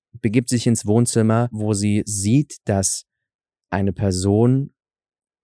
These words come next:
quasi betäubt in einem Sessel sitzt, mit einem Kaffee in der Hand noch. Und sie passt auf ihn auf. Sie sagt, „Nein, ich bleibe jetzt hier, ich bleib wach, bis dieser junge Mann wieder aufwacht.“ Das ist in der Serie. Sie rettet ihn direkt.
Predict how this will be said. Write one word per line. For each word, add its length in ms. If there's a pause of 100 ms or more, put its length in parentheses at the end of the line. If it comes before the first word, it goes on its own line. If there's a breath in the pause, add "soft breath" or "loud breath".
quasi 880
betäubt 680
in 180
einem 100
Sessel 440
sitzt, 480 (580)
mit 200
einem 300
Kaffee 400
in 80
der 140
Hand 220
noch. 320 (840)
Und 260
sie 300
passt 280
auf 100
ihn 100
auf. 140
Sie 100
sagt, 320
„Nein, 460
ich 160
bleibe 240
jetzt 160
hier, 160
ich 100
bleib 200
wach, 200
bis 240
dieser 200
junge 200
Mann 220
wieder 240
aufwacht.“ 500 (880)
Das 180
ist 120
in 80
der 100
Serie. 380
Sie 120
rettet 280
ihn 120
direkt. 520